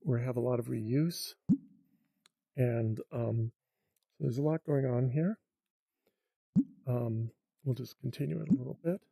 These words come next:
And this is a contract that we'd call, um, kind of narrow and long. There's a lot of, um,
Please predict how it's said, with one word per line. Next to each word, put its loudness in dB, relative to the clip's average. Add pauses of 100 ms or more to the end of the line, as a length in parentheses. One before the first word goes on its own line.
(580)
And 4
this 0
is -4
a -4
contract 2
that -10
we'd -2
call, -2 (540)
um, 0 (1200)
kind 4
of 2
narrow 4
and 0
long. -2
There's -6
a -6
lot 0
of, 0
um, -2